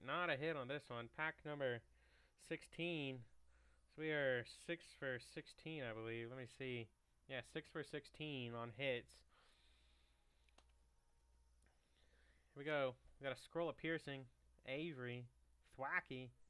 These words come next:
a Rockruff, Ghastly, Ladybug, Porygon, a Swirlix, Snover, and a Kecleon. Oh, that's the first Kecleon I've seen out of this set. Pokemon is the same.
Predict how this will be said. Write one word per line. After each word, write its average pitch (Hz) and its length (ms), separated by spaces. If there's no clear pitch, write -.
a 120 40
Rockruff, 131 500
Ghastly, 131 600
Ladybug, 127 800
Porygon, 135 680
a 113 40
Swirlix, 180 320
Snover, 190 500
and 139 100
a 143 60
Kecleon. 117 600
Oh, 196 140
that's 156 120
the 165 100
first 165 240
Kecleon 120 500
I've 117 140
seen 120 200
out 117 140
of 113 100
this 113 200
set. 127 220
Pokemon 143 380
is 120 80
the 120 80
same. - 160